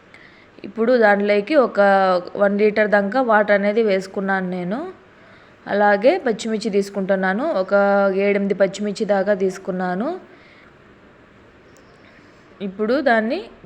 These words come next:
గ్యాస్ మీద పెట్టి వెలిగించుకుందాం, మూత వేసేద్దాం. ఇప్పుడు అది ఉడికేలోపు మనము, నేను మూడు టమాటాలు, ఒక ఆనియన్, ఒక వెల్లుల్లి తీసుకున్నాను. అవి సరిపోతాయి మనకి. టమోటా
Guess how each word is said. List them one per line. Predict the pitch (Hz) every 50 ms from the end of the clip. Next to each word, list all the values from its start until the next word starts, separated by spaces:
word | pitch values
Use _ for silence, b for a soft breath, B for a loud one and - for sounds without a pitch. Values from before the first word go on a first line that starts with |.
| - -
గ్యాస్ | 208 202 208 208 - 208
మీద | 208 208 214 202 202
పెట్టి | 196 185 196 277 269
వెలిగించుకుందాం, | 233 208 185 196 185 - - - 185 180 185 220 277 339 349 - B B B B B B B B B - - - - - - - _ - _ - - - _ - - _ _ _ 208 196
మూత | 202 202 208 202 208 190
వేసేద్దాం. | 190 190 185 185 185 175 170 175 220 262 330 330 - - - _ _ _ _ _ _ _ B B B B B B B B B _ _ _ _ - _ _ _ _ _ -
ఇప్పుడు | - - - 233 247 233
అది | 214 208 202 202
ఉడికేలోపు | 208 208 202 220 208 208 202 196 190 185 220 202 208
మనము, | 202 202 196 214 277 359 381 B B B B B B B B - - -
నేను | 202 208 233 262 240 214
మూడు | 220 214 214 220 202
టమాటాలు, | 214 208 202 208 214 214 190 208 196 196 202 247 330 359 - - - 202
ఒక | 185 - 196 196 196
ఆనియన్, | 196 202 202 202 202 196 202 247 330 392 392 392 B B B B - -
ఒక | 196 202 208
వెల్లుల్లి | 202 196 202 208 208 208 220 220 214 214
తీసుకున్నాను. | 196 196 196 - - 190 185 185 185 180 190 247 330 403 403 349 - - - - - 190
అవి | 190 214 233 233
సరిపోతాయి | 233 196 196 185 185 190 196 196 185 180 180 190 247 330 403 - B B B B B B B B -
మనకి. | - 202 208 247 269 220
టమోటా | 226 214 214 220 220 220 220